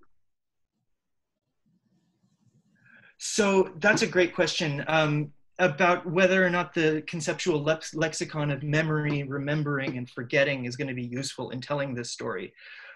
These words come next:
One of the things that occurred to me when I was in the Wat Tama Museum space, um,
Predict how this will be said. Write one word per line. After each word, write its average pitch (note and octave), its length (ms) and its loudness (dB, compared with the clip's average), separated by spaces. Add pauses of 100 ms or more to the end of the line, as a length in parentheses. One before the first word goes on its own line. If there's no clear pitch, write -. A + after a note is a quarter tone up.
One G3 280 4
of B3+ 140 0
the B3 80 -2
things G3+ 400 -2
that E3 120 0
occurred E3+ 320 0
to F3+ 80 -6
me E3 140 -4
when D3+ 140 -2
I D3 100 0
was C#3 260 -4
in D#3+ 300 -2
the D3 160 0
Wat C#3+ 240 0
Tama C#3+ 440 0
Museum C3+ 500 -6
space, - 680 -4 (400)
um, C#3 380 0